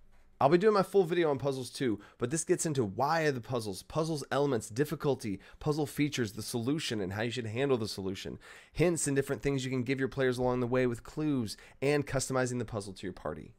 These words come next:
The odd and creepy, eerie thing again is that a lot of the things that I was building out as the outline for my video are laid out here too.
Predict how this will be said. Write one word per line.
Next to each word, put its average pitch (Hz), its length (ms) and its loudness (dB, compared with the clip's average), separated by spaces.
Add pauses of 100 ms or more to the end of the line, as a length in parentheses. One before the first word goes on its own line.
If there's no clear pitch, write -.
(320)
The 139 180 6
odd 175 240 10
and 180 120 6
creepy, 175 400 0
eerie 151 240 4
thing 151 200 -2
again 131 360 4
is 123 100 2
that 123 180 4
a 120 40 4
lot 127 260 2
of 165 80 2
the 156 60 -2
things 143 240 -4
that - 120 -6
I 123 60 2
was 131 160 2
building 139 340 2
out 139 160 2
as 117 100 -4
the - 140 -2
outline 123 280 0
for 123 100 -10
my 117 140 0
video 107 400 0 (320)
are 123 160 8
laid 120 200 4
out - 180 4
here 107 180 6
too. 82 320 -4